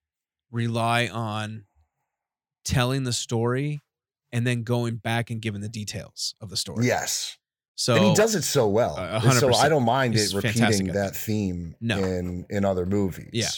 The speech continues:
Speaker 1: I mean, he, he started The Gentleman with a scene that's basically close to the end.
Speaker 2: Right.
Speaker 1: But then tells you what happens later on in the movie. You know, it just
Speaker 2: Mm-hmm.
Speaker 1: builds to it. It, it. He's so good at that. And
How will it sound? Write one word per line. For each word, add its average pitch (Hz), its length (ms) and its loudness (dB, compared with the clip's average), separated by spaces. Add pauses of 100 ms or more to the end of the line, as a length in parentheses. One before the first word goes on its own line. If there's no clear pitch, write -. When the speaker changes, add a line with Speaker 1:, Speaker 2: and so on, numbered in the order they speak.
(300)
Speaker 1:
I 131 80 2
mean, 127 160 4
he, 131 260 2
he 127 180 0
started 120 680 0
The 117 120 -8
Gentleman 127 640 -4 (400)
with 123 320 -2 (280)
a 113 80 -4
scene 120 260 -2
that's 107 180 -4
basically 110 460 -4
close 101 280 -8
to - 80 -16
the 98 160 -10
end. 82 240 -16 (680)
Speaker 2:
Right. 113 220 0
Speaker 1:
But 131 80 2
then 123 140 0
tells 120 260 2
you 113 80 -4
what 101 100 -6
happens 101 560 -4 (640)
later 110 340 -2
on 90 100 -12
in 87 60 -18
the 87 60 -20
movie. 87 320 -20 (100)
You 131 120 -2
know, 127 100 -2
it 123 100 -4
just 120 280 0
Speaker 2:
Mm-hmm. 143 460 2
Speaker 1:
builds 117 300 2
to 117 160 -4
it. - 100 -16
It, 120 280 -2
it. 127 140 -4
He's 127 200 -2
so 143 280 2
good 117 180 -2
at 98 140 -12
that. 85 200 -12 (100)
And 104 300 -10